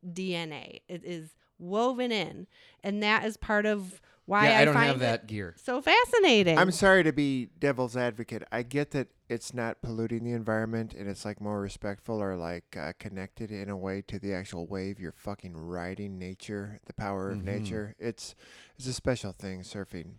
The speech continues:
Speaker 3: But, like, racing culture, there are boys who, who grow up being fucking pit crew for their dad, who was into little circuits and racing and things like that. And it's a connection to, it's a bonding agent,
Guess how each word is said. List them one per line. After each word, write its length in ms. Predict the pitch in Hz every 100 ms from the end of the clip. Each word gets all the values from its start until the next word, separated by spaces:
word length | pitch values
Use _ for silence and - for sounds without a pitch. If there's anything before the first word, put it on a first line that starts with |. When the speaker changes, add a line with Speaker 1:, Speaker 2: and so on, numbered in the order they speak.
| -
Speaker 3:
But, 180 | 107
like, 320 | 95 98 98 - - - - _ _ _ -
racing 400 | 143 156 135 107
culture, 600 | 110 95 - 104 104 101 -
there 240 | 139 170
are 60 | 147
boys 500 | 117 110 113 113 -
who, 140 | 110 101 - -
who 120 | 110
grow 320 | - 113 110
up 180 | 107 107 - - _
being 260 | 120 110 98 _
fucking 340 | 113 107 101
pit 220 | - 107
crew 240 | - 107 104
for 160 | -
their 180 | 98 95
dad, 520 | - 87 85 87 95 - _ _ _ _
who 160 | - 113
was 240 | 104 95
into 340 | 101 101 104
little 280 | 101 104 101
circuits 580 | - 101 92 110 - -
and 160 | 92 85
racing 480 | 92 95 101 95 87
and 140 | 85
things 240 | 98 95
like 180 | 90 90
that. 300 | - 85 87
And 100 | 90
it's 200 | 107 -
a 40 | 131
connection 640 | 127 113 107 - 113 104 -
to, 280 | 104 95 - - - - -
it's 160 | 139
a 40 | 139
bonding 840 | 110 101 90 104 107 104 98 92 _ _ _ _
agent, 540 | 107 107 104 104 -